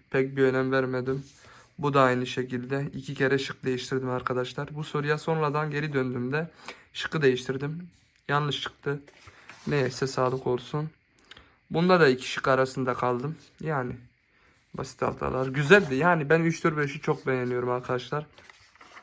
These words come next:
Alacaklara tavsiye ediyorum. Ama bir an önce bitirin. Türkçe branşlara girmeniz lazım çünkü. Şöyle bir yanlış da oradan. Böyle. Yirmi bire dört geldi. Sonra arkadaşlar,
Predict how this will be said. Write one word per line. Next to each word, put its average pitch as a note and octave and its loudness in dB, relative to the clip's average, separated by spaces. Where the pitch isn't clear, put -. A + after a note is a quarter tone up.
Alacaklara C3+ 6
tavsiye C#3+ 2
ediyorum. C#3+ -2
Ama D3+ 4
bir D#3 4
an D3+ 8
önce D3+ 4
bitirin. D#3 -2
Türkçe C#3+ 0
branşlara C3 4
girmeniz B2+ -2
lazım A#2+ -4
çünkü. - -10
Şöyle C3+ 0
bir C3 -2
yanlış C3 0
da C3 -2
oradan. C3 0
Böyle. B2+ 0
Yirmi D3 -4
bire C#3+ 2
dört C3+ 6
geldi. B2 -2
Sonra G3 10
arkadaşlar, F#3+ 4